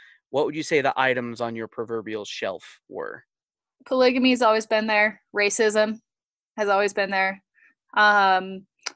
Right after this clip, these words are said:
Speaker 2: fa-, a Heavenly Father, uh,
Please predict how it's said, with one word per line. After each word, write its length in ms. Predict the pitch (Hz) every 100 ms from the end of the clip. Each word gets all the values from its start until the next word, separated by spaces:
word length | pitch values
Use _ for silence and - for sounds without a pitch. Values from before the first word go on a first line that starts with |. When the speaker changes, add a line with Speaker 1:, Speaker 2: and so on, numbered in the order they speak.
| _ _ _ _ _ 240 214 190 _
Speaker 2:
fa-, 280 | 220 214 226
a 140 | 220 202
Heavenly 360 | 226 240 240
Father, 640 | 208 220 208 220 214 208 - _
uh, 420 | 202 190 185 185